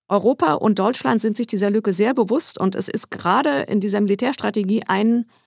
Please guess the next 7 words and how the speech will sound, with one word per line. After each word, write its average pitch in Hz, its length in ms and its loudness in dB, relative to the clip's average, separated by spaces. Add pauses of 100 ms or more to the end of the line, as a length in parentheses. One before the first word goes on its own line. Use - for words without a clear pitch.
ein 226 160 4
Fokusthema 202 720 0
gewesen, 208 480 2
was 214 240 0
Deutschland 202 560 0
aufbauen 196 580 0
will, 254 320 2